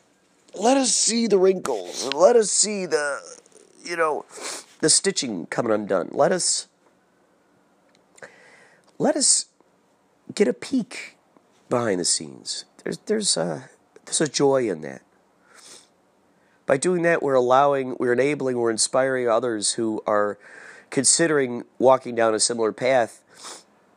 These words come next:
We're offering them the opportunity to go, "Hey, you know what? There's sh-, everything does not come out fully polished." Fully, I was reading this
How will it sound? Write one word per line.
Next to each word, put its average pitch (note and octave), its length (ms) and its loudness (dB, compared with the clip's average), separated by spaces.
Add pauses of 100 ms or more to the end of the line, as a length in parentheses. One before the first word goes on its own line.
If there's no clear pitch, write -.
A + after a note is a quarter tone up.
(1400)
We're A#2 120 8
offering C3+ 300 2
them C3 120 2
the B2+ 100 0
opportunity C#3+ 600 0
to A2 480 -4
go, A2+ 400 2
"Hey, E4+ 200 -2
you G2 200 -2
know F3+ 80 -4
what? G#3+ 260 -6 (800)
There's C#3+ 180 0
sh-, - 340 -10 (340)
everything E3 420 2
does C#3 180 -2
not C#3+ 200 -2
come C#3+ 120 -6
out C#3+ 220 0
fully B2+ 400 -2
polished." - 960 -4 (1400)
Fully, B2 920 0 (4000)
I G#3 60 4
was A#3+ 160 2
reading C4 200 -2
this F3+ 160 2